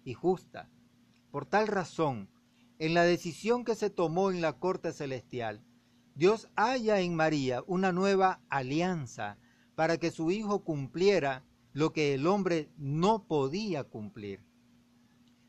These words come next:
Por eso el mismo Cristo le dice a su Padre, ya colgado en la cruz, en su último aliento de vida, lo siguiente.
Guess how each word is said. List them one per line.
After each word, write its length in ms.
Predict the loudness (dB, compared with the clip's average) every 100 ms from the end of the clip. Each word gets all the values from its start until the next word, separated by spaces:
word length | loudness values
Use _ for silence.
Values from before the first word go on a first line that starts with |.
| _
Por 140 | 0 2
eso 280 | 4 6
el 120 | 6 4
mismo 360 | 2 2 0
Cristo 500 | 2 -2 2 4 4 0 -20 -2
le 200 | 2 4
dice 500 | 2 0 0 0 0
a 120 | 0
su 200 | 0 -2
Padre, 540 | -2 4 6 6 2 0 -8 _
ya 340 | -8 -2 -2 -2
colgado 760 | -4 -4 -2 0 2 2 2
en 160 | 0 -4
la 140 | -4
cruz, 340 | -2 -4 -4 -12 -18 -8
en 140 | -8
su 180 | -4 0
último 420 | 0 -2 -2 0
aliento 540 | 0 0 -2 -2 -4
de 140 | -4 -2
vida, 360 | -2 -2 -4 -8 _
lo 140 | -6 -6
siguiente. 720 | -6 -6 -4 -6 -8 -16 -20